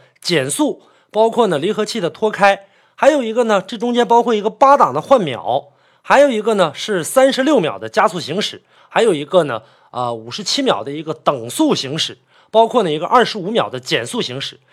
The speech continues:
一个循环整个测试下来呢，基本上是在一百九十五秒钟左右，就是测试这一台车的这个市区工况。其中呢，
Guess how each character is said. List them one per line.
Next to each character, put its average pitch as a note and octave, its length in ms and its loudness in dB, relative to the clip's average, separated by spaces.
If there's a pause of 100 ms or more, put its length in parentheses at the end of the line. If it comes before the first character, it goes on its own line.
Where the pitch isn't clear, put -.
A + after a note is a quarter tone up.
(220)
一 A#3 100 -6
个 D4+ 120 2
循 C4+ 200 2
环 A#3 160 4
整 F#3+ 120 2
个 G#3 100 -2
测 B3 160 0
试 G#3+ 80 -2
下 G3+ 140 4
来 C#3 160 0
呢， E3 100 -2
基 A#3+ 180 -10
本 A#2+ 240 -4
上 D3+ 300 2
是 F3+ 220 -8
在 D3+ 340 2
一 A#3 100 -8
百 F3+ 220 2
九 C#3 180 -10
十 G3+ 140 -12
五 F#3 160 -12
秒 F3+ 180 -2
钟 C3+ 160 -8
左 A#2+ 140 -10
右， D#3 220 -6 (340)
就 F3+ 100 -12
是 D#3 120 -10
测 A3 240 -4
试 F#3+ 100 -10
这 F#3+ 80 -8
一 F3 100 -8
台 D3 140 -2
车 F3 220 -6
的 C#3+ 100 -8
这 C#3+ 80 -10
个 A#2+ 80 -12
市 - 140 -10
区 G#3+ 120 -12
工 F#3 140 -6
况。 G#3 260 0 (300)
其 - 160 -6
中 D4+ 160 2
呢， A#3 160 2